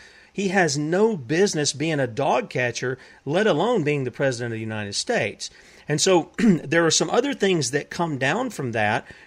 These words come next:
because these are the kind of people telling us, oh, they keep pushing the fraud that a vaccine is safe and effective.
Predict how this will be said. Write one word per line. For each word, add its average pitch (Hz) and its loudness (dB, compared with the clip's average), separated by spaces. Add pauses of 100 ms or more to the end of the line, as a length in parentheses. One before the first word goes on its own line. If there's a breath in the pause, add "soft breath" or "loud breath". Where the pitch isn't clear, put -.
because 151 2
these 185 -2
are 262 -2
the 247 -4
kind 185 -2
of 151 -6
people 190 -2
telling 143 0
us, 117 -4 (720)
oh, 196 4 (420 soft breath)
they 151 2
keep - -8
pushing 170 6 (340)
the 143 -2
fraud 139 2 (200)
that 127 0
a 120 0
vaccine 139 0
is 113 0
safe 120 0
and 113 -6
effective. 107 -6